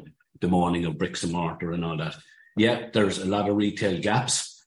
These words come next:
but then there's a lot of opportunities for those retail gaps to be filled if people start thinking outside the box, 'cause quite clearly,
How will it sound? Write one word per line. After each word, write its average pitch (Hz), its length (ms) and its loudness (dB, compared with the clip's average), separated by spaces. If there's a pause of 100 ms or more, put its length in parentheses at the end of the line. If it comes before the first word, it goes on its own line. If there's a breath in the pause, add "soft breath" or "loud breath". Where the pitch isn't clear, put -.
but 92 120 -2
then 104 240 4
there's 90 200 -2
a 101 60 0
lot 92 200 -2
of 90 160 -2
opportunities 92 840 -2
for 95 180 -4
those 90 220 0
retail 92 340 -2
gaps 95 280 -2
to 101 100 -4
be 92 100 0
filled 104 320 4
if - 180 -10
people 80 220 -6
start 80 240 -6
thinking 85 280 -6
outside 85 280 -6
the 82 60 -6
box, 80 300 -8
'cause - 200 -8
quite 113 320 2
clearly, 92 440 2